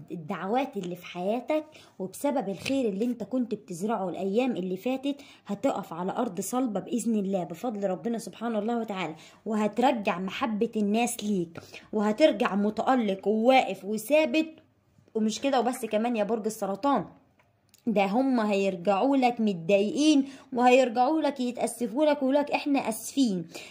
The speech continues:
فانت عندك تقدم الايام اللي جايه، وهتحقق حلمك باذن الله. وفي امور كتير جدا هتكون،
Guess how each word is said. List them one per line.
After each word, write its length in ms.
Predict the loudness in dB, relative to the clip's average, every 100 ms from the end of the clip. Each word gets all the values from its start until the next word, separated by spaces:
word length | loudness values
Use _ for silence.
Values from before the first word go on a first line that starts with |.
| -20
فانت 300 | 0 0 2
عندك 360 | 0 0 0 -2
تقدم 680 | -2 -2 0 0 2 2 2
الايام 520 | 0 0 2 2 0
اللي 180 | 0 2
جايه، 280 | 2 2 0
وهتحقق 680 | -2 -6 -6 -6 -8 -10
حلمك 600 | -4 0 4 4 2 -4
باذن 540 | -4 -2 0 0 -2 -6 -2
الله. 360 | 0 2 0 -2 -12 -18 -8
وفي 260 | -2 0
امور 300 | 2 2 0
كتير 320 | -2 -4 -4 -2
جدا 460 | -2 -2 -2 -2
هتكون، 500 | -4 -4 0 2 0